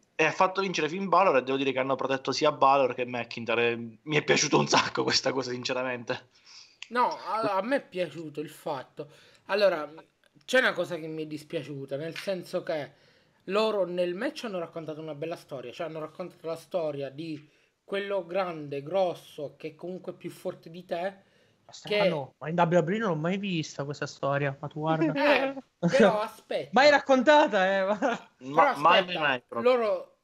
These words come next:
Speaker 2: loro l'hanno raccontata nel modo che, eh, alla fine il, il face della situazione, tra virgolette, butta il cuore oltre l'ostacolo e batte il, l'heel della situazione.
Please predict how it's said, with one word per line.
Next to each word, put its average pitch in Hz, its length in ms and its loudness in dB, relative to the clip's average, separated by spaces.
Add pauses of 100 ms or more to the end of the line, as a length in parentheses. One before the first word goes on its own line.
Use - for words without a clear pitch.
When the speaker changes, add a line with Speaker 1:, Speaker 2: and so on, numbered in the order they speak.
(140)
Speaker 2:
loro 226 340 0
l'hanno 185 260 -2
raccontata 175 540 -8
nel 170 200 -10
modo 196 600 -6
che, 175 220 -4 (640)
eh, 170 320 -4
alla 208 260 0
fine 233 480 -4 (120)
il, 180 320 -8 (460)
il 208 100 -12
face - 460 -8
della 202 240 -8
situazione, 214 840 -12 (1400)
tra 190 180 -2
virgolette, 190 600 -4
butta 190 340 -12
il 190 120 -14
cuore 214 300 -2
oltre 220 280 -8
l'ostacolo 196 600 -6
e 175 40 -6
batte 156 1200 -8 (340)
il, 156 260 -14
l'heel 180 400 -8
della 170 260 -6
situazione. 147 720 -14